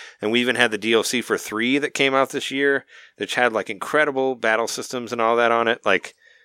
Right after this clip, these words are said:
yeah, I will always go to bat for Xenoblade because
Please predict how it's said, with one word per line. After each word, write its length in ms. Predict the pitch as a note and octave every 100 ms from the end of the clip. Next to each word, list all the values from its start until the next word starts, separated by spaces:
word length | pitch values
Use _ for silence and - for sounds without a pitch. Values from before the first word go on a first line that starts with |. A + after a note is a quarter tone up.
| _
yeah, 320 | A#2+ G2+ - - _ _ _ _ _ _ -
I 140 | A2
will 160 | B2+ B2+
always 420 | B2+ A#2+ G#2 -
go 180 | - G2+
to 60 | F#2
bat 300 | G2 F#2+ -
for 80 | F2+
Xenoblade 540 | F#2+ F2 E2+ E2 D#2+
because 480 | F2 - F2 -